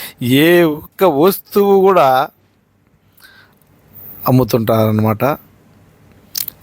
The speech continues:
చూడండి, ఆ, ఇంకో విషయం ఏమంటే, ఈ బంగారును లైక్ చేసేది ప్రపంచంలోనే మన ఇండియన్సే అనమాట. చూడు, ఇవి కూడా గాజులంట. ఎట్లున్నాయో తెలిసిన ఇవి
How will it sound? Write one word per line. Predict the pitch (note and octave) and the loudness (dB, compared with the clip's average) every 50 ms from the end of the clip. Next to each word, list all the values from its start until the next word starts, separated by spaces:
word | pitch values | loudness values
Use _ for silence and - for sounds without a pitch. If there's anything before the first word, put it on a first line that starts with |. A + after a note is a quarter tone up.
| - | -4
చూడండి, | - A#2 A2 A#2+ A#2 B2+ E3 - - _ _ _ _ _ _ _ _ _ _ _ _ _ _ _ _ _ _ _ _ _ - - - - - - - - - - - - - - - - - - - - - - - - - - - - - - - - - - - | -2 0 0 0 0 -2 -4 -6 -10 _ _ _ _ _ _ _ _ _ _ _ _ _ _ _ _ _ _ _ _ _ -20 -20 -20 -20 -20 -20 -20 -20 -20 -20 -20 -20 -20 -20 -20 -20 -20 -20 -20 -20 -20 -20 -20 -20 -20 -20 -20 -20 -20 -20 -20 -16 -8 -4 -4
ఆ, | A#2 A#2 A2+ A2 A#2+ C#3 - | -2 -2 -2 -2 -4 -4 -2
ఇంకో | B2 C3+ D3+ E3+ E3+ | 0 2 4 4 4
విషయం | E3+ D#3+ - - F3 D#3+ D3 | 4 2 2 0 -2 0 0
ఏమంటే, | C#3+ C3+ B2+ B2+ B2 - C#3 A2+ G#2+ G#2+ B2 C#3 - - - | 0 -2 -2 -4 -4 -2 -2 0 0 -2 -2 -4 -10 -8 -2
ఈ | C#3+ C#3+ | -2 0
బంగారును | C#3 B2 C3+ C3 C#3+ C#3+ D3+ D#3 D3+ D3 | 0 0 0 0 0 0 0 0 2 0
లైక్ | C3+ A#2+ B2 C3 B2 A#2 | 0 0 0 -2 -2 -4
చేసేది | B2 A#2+ G#2 B2 B2 A2+ | -4 -2 -2 -4 -6 -6
ప్రపంచంలోనే | - - A2+ G#2 A2+ C3+ C3+ B2 C3 C3+ B2+ B2+ B2+ B2+ B2+ B2+ A2 G#2+ A2+ C3+ D#3 - | -6 -8 -8 -6 -6 -6 -6 -6 -6 -6 -4 -4 -4 -2 -2 -4 -6 -6 -8 -12 -12 -10
మన | A#2+ A#2 A#2 A#2 | -8 -8 -6 -6
ఇండియన్సే | A#2 A#2 A#2 B2 B2 A2+ G#2 - A#2 | -6 -4 -2 -2 -2 -2 -2 -4 -4
అనమాట. | G2+ F#2+ F#2+ F#2+ F#2 F2+ - - - _ _ - - - - - - - - | -4 -4 -4 -6 -8 -8 -10 -12 -14 _ _ -20 -20 -20 -20 -20 -18 -8 -4
చూడు, | - C3 C3 D#3 C#3+ - - | -2 0 0 0 -2 -4 -2
ఇవి | C#3+ C#3 C#3 C3 C3+ | 0 2 4 4 4
కూడా | C#3 C3 | 2 2
గాజులంట. | A#2+ A#2+ A#2+ A#2+ A#2 A2+ G#2+ A2 G#2 - - - - - - - _ _ _ _ _ _ _ - | 2 0 0 0 0 -2 -4 -6 -8 -10 -14 -18 -18 -18 -20 -20 _ _ _ _ _ _ _ -12
ఎట్లున్నాయో | - - - - C#3 C#3 C3+ B2 | -12 -8 -4 -2 0 0 0 0
తెలిసిన | A2+ G2+ F#2 C3+ A#2 - - C3+ | 0 0 -2 -2 -2 0 0 0
ఇవి | A#2+ A#2 A#2+ D3+ | 0 2 2 0